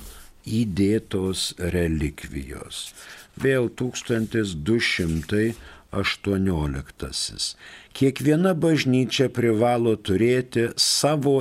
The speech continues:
titulą, kuris po bažnyčios dedikavimo negali būti pakeistas. Ir tūkstantis du šimtai trisdešimt septintojo antras.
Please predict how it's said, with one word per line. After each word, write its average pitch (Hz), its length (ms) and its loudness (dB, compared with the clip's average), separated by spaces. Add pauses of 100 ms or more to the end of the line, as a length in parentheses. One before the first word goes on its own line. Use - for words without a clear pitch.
(100)
titulą, 85 680 0 (1200)
kuris 127 560 2 (280)
po 123 180 2
bažnyčios 110 720 2
dedikavimo 98 1000 0 (280)
negali 107 960 2 (400)
būti 87 680 2 (420)
pakeistas. - 1000 -2 (1500)
Ir 156 420 2
tūkstantis 117 840 -2
du 92 220 2
šimtai 101 640 0
trisdešimt 101 960 -2
septintojo 98 1400 -2
antras. 73 880 -4